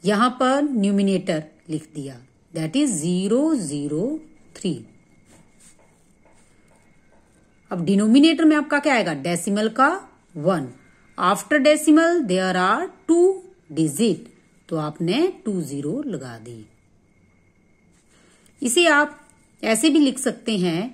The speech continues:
three by hundred, क्योंकि नंबर से पहले जो ज़ीरो आती है उसका कोई मीनिंग नहीं है,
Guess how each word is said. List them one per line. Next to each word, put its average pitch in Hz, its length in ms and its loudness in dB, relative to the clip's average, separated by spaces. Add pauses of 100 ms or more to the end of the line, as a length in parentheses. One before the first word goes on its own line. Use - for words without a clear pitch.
(920)
three 285 340 4
by 151 200 -2 (640)
hundred, 131 480 -8 (800)
क्योंकि 262 240 2
नंबर 202 440 4
से 330 140 0 (160)
पहले 214 340 0
जो 339 140 0
ज़ीरो 294 300 4
आती 220 340 -2
है 247 60 2
उसका 262 260 -4
कोई 240 260 0
मीनिंग 156 440 -4
नहीं 123 180 -12
है, 117 100 -20